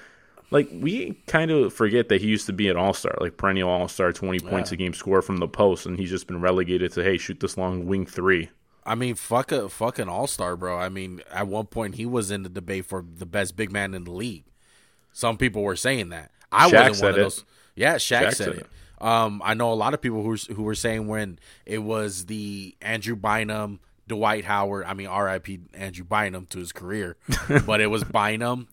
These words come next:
Speaker 2: Dwight, and Brook Lopez in, in Brooklyn.
Speaker 1: Yeah, it was.
Speaker 2: And peop-, and people will be like, "Man, like, l-, even though this guy's not winning,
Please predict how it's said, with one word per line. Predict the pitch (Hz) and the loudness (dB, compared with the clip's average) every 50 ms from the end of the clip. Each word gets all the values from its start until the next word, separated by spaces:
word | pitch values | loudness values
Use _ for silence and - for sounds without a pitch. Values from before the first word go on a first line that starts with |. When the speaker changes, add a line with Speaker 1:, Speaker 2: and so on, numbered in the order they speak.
| _ _ - | _ _ -6
Speaker 2:
Dwight, | - 110 104 104 104 95 95 95 104 113 - - - - - - _ _ - | -4 -4 0 2 2 2 2 0 -2 -4 -8 -14 -20 -20 -20 -20 _ _ -6
and | 104 107 110 104 | -4 -4 -4 -2
Brook | 95 127 127 120 95 | 0 0 0 0 0
Lopez | 110 127 139 175 180 - - 113 113 117 110 107 | 2 4 4 4 4 2 2 4 4 4 2 -2
in, | 117 117 117 - | -4 -6 -6 -6
in | - 123 120 113 | -6 -6 -6 -4
Brooklyn. | 107 98 156 208 202 - - 92 82 - | 0 2 2 2 2 0 -10 -6 2 6
Speaker 1:
Yeah, | 104 117 156 - - - 131 - - | 8 8 8 8 6 -2 -6 -6 -2
it | - 104 | 2 4
was. | 113 - - 113 113 | 4 4 4 2 2
Speaker 2:
And | 107 95 - | 0 -4 -4
peop-, | - 131 131 - - 131 | -2 -2 -2 -4 -6 -4
and | 123 117 107 90 | -4 -4 -4 -4
people | - 120 117 110 127 123 | -4 -6 -4 -2 -2 -2
will | 120 120 | -2 -2
be | 113 123 123 | -2 -2 0
like, | 120 110 104 98 | 0 0 0 0
"Man, | 107 131 156 143 110 | -2 -2 -2 -2 0
like, | 107 104 101 98 92 - - - | -2 -2 -4 -4 -8 -18 -18 -16
l-, | 101 101 95 _ _ _ _ _ _ - | -14 -14 -16 _ _ _ _ _ _ -10
even | 117 117 117 135 131 | -8 -6 -4 0 2
though | 135 131 | 2 2
this | 127 135 127 - | 2 2 0 0
guy's | - 131 127 123 120 123 | 2 2 2 2 2 0
not | 127 120 110 | -4 -4 -4
winning, | 113 131 175 190 165 135 120 113 107 | -2 -2 0 0 0 -2 -4 -6 -10